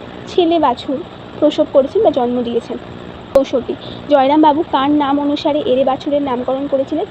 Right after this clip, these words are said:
বচসা হওয়া সেই ডেপুটির নাম অনুসারে। পঁয়ষট্টি নম্বর প্রশ্ন, আদালত অবমাননার জন্য জয়রাম মুখুজ্জের কত টাকা জরিমানা হয়েছিল?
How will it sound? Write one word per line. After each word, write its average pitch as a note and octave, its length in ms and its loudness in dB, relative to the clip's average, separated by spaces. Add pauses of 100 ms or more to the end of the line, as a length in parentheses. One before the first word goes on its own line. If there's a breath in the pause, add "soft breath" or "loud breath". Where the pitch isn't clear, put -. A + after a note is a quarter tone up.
(320 loud breath)
বচসা C4 440 2
হওয়া D#4+ 200 2
সেই E4 180 0
ডেপুটির C4+ 440 2
নাম A#3+ 260 4
অনুসারে। A#3 400 -4 (800)
পঁয়ষট্টি D4+ 400 4
নম্বর D#4 260 4
প্রশ্ন, D4 260 2 (200)
আদালত D#4 380 4
অবমাননার C#4 640 0 (120)
জন্য C4 280 -2
জয়রাম C4 340 2
মুখুজ্জের C#4+ 440 -2
কত C4 180 2
টাকা C4 260 0
জরিমানা A#3 400 -2
হয়েছিল? B3 320 -6